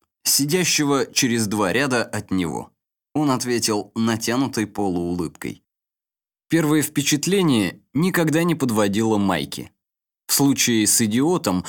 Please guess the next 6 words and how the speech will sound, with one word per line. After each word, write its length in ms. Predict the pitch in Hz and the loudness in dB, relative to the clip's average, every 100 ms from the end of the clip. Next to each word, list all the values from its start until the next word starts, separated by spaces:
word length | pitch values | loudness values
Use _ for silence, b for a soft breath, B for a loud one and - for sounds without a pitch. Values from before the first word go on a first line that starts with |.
| B B | B B
он 220 | 160 180 | 2 4
надеялся, 800 | 175 180 190 170 156 160 143 - | 2 2 2 2 2 2 0 0
что 280 | - - 143 | -2 0 0
ошибается. 800 | - 123 98 78 60 - 58 - _ _ _ _ _ | 0 0 0 0 -2 -4 -4 -10 _ _ _ _ _
Искренне 540 | 175 185 - 95 90 92 | 0 0 0 0 0 2
надеялся. 760 | 110 113 123 78 - - | 0 0 0 -2 -2 -4